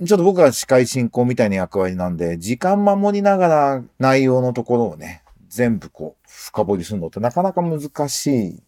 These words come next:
ですね。ちょっと今回の反省をして、次回はもっとスムーズにやりたいなと。あとなんかちょっとZoomの音声トラブルでもあったみたいで、なんかスタッフ的にはあの理由は分かったみたいなんで、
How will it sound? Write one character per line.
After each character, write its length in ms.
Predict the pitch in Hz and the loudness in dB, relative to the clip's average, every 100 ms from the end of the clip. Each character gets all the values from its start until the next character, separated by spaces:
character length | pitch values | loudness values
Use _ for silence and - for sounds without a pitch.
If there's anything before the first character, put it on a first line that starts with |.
| - | -12
で 100 | - | -10
す 160 | - | -6
ね。 240 | 104 123 127 | 0 0 0
ち 80 | |
ょ 40 | 180 | -2
っ 20 | |
と 80 | 165 | 2
今 180 | 190 185 | 2 4
回 180 | 110 | 0
の 60 | 85 | 0
反 240 | - 95 | -4 -4
省 180 | 85 98 | 0 -2
を 60 | 98 | 0
し 60 | |
て、 100 | - | -2
次 120 | 113 135 | 0 4
回 180 | 117 | 4
は 40 | 87 | 2
も 120 | 95 | -2
っ 40 | - | -8
と 140 | - - | -8 -8
ス 180 | - | -6
ム 120 | 107 95 | -2 -2
ー 20 | |
ズ 140 | 78 | -4
に 80 | 80 | -12
や 100 | 80 | -12
り 80 | 80 | -8
た 140 | 85 | -8
い 60 | 73 | -8
な 100 | - | -14
と。 100 | _ | _
あ 80 | - | 0
と 100 | 165 | 4
な 80 | 190 | 4
ん 20 | |
か 80 | 196 | 4
ち 60 | 202 | 2
ょ 20 | |
っ 20 | |
と 80 | 160 | 0
Zoom 220 | 139 190 | 2 0
の 200 | 185 185 | 2 0
音 100 | 185 | 0
声 140 | 190 185 | 2 2
ト 80 | |
ラ 80 | 190 | 2
ブ 60 | 170 | 0
ル 40 | |
で 60 | 107 | 0
も 100 | 95 | -2
あ 40 | |
っ 40 | 98 | -4
た 100 | 90 | -8
み 100 | 95 | -8
た 100 | - | -10
い 80 | 110 | -10
で、 140 | 123 202 | -10 -8
な 80 | |
ん 40 | 180 | -8
か 60 | |
ス 80 | 175 | -2
タ 100 | - | 0
ッ 20 | 190 | 2
フ 80 | |
的 180 | - 175 | 2 2
に 100 | 185 | 2
は 260 | 131 82 - | 0 -2 -4
あ 60 | |
の 100 | 95 | -4
理 100 | 101 | -2
由 100 | 107 | 0
は 80 | 110 107 | 2 2
分 20 | |
か 100 | 110 | 0
っ 80 | 120 | 0
た 100 | 87 | -2
み 100 | 85 | -8
た 100 | - | -20
い 80 | _ | _
な 80 | _ | _
ん 120 | |
で、 80 | - | -20